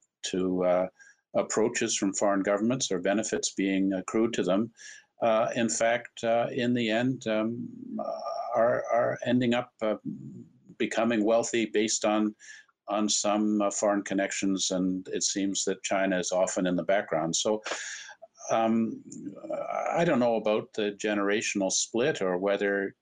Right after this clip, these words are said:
you know, the younger generation of politicians are less amenable to Chinese approaches than the older generations. You would just hope that politicians would want to serve the interests of Canada and retire on their government pensions when they finished,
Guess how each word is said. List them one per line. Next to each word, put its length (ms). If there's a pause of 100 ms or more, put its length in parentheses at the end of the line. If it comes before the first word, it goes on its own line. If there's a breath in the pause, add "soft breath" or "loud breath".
(340)
you 120
know, 140
the 120
younger 340
generation 560
of 80
politicians 720
are 300 (480 loud breath)
less 340
amenable 480
to 100
Chinese 380
approaches 640
than 220
the 200 (300)
older 380
generations. 760 (640 loud breath)
You 140
would 120
just 240
hope 380
that 160 (400)
politicians 800
would 140
want 260
to 80
serve 540
the 100
interests 400
of 80
Canada 540 (460 soft breath)
and 180
retire 600
on 120
their 140
government 480
pensions 580
when 180
they 140
finished, 560